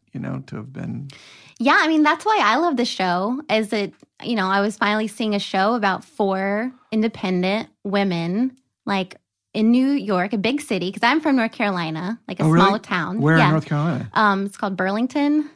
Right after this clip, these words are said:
Speaker 2: It's
Speaker 1: Is
Speaker 2: like
Speaker 1: that near the coast?
Speaker 2: No, it's, like, right in the middle of the
Speaker 1: Right in
Speaker 2: state.
Speaker 1: the middle, okay.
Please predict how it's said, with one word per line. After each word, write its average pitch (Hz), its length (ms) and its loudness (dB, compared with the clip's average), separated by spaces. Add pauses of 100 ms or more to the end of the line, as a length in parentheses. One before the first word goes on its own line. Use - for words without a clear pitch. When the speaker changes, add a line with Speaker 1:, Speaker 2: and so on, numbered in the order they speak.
(120)
Speaker 2:
It's - 80 -6
Speaker 1:
Is 240 100 2
Speaker 2:
like - 20 2
Speaker 1:
that 147 120 2
near 139 120 0
the 131 100 -4
coast? 202 580 -4
Speaker 2:
No, 214 240 4
it's, 214 140 -2
like, 220 100 -4
right 208 180 2
in - 80 -6
the 202 60 -2
middle 180 260 -2
of 165 80 -8
the 143 60 -2
Speaker 1:
Right 165 140 4
in 170 60 4
Speaker 2:
state. 160 40 4
Speaker 1:
the 147 60 2
middle, - 100 -4 (160)
okay. 135 40 -8